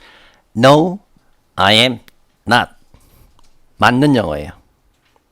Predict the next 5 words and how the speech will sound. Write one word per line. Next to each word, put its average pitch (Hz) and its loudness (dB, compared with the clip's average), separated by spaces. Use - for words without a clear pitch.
교재에 117 -4
없을 - -6
뿐. - -14
하지만 107 -2
영어는 104 -4